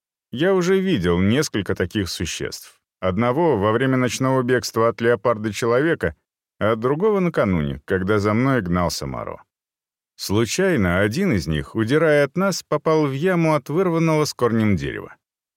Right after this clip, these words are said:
Прежде чем он успел выбраться, нам удалось поймать его. Он визжал, шипел, как кошка, царапался, отчаянно брыкался задними ногами, пытался даже укусить нас, но зубы его были слишком слабые и способны лишь слабо ущипнуть кожу.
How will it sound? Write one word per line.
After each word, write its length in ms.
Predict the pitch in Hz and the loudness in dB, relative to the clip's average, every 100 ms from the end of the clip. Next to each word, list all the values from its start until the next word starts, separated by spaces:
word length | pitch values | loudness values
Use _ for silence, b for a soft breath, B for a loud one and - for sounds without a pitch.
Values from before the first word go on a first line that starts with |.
| _ _ | _ _
Прежде 340 | 92 120 107 107 | -2 -2 -2 -4
чем 220 | - 110 | -2 0
он 100 | 113 | 0
успел 380 | 110 - 120 107 | -2 0 2 2
выбраться, 540 | 135 120 90 - 90 | 0 0 -2 -2 -2
нам 220 | 98 113 | -2 0
удалось 400 | 110 107 110 104 | 0 0 0 0
поймать 540 | - 104 95 73 - - | 0 0 0 -2 -8 -14
его. 180 | - - _ _ _ _ _ - | -16 -18 _ _ _ _ _ -4
Он 240 | 107 113 | 0 0
визжал, 640 | 104 101 87 107 123 82 60 | 2 0 0 2 2 0 -4
шипел, 560 | - 104 90 143 139 | -6 -6 -2 0 0
как 260 | 104 95 - | 0 -4 -4
кошка, 400 | - - - - | -8 -8 -10 -18
царапался, 800 | - 98 113 139 87 76 - 92 | -4 -2 0 0 -2 -6 -2 -4
отчаянно 460 | 101 147 139 135 | -2 0 0 0
брыкался 600 | 117 120 127 165 147 - 110 | 0 -2 0 0 0 0 0
задними 360 | 131 120 127 | 0 0 0
ногами, 580 | 127 131 151 151 101 - | -2 -2 0 0 -2 -4
пытался 420 | - 107 147 - 143 | -6 -2 -2 0 0
даже 260 | 147 135 | 0 0
укусить 520 | 143 - 143 - 196 | -2 -2 -4 -4 -4
нас, 220 | 110 90 - _ _ _ _ | -2 -4 -6 _ _ _ _
но 300 | 104 127 165 | -4 -2 -2
зубы 300 | 160 214 190 | -4 -4 0
его 260 | 190 180 185 | 2 2 2
были 280 | 170 175 170 | 2 2 0
слишком 540 | 147 170 165 - 160 | 0 -2 -2 -2 -4
слабые 640 | 147 175 185 143 85 78 98 | -2 0 0 2 0 0 -2
и 40 | |
способны 560 | - - 120 190 151 139 | -4 -6 -4 -2 0 0
лишь 300 | 123 110 - | -2 -4 -6
слабо 360 | 143 160 127 | -2 -2 0
ущипнуть 680 | 113 104 - 107 101 73 - | 0 -2 -4 -6 -4 -4 -6
кожу. 400 | - 80 60 - | -8 -6 -6 -12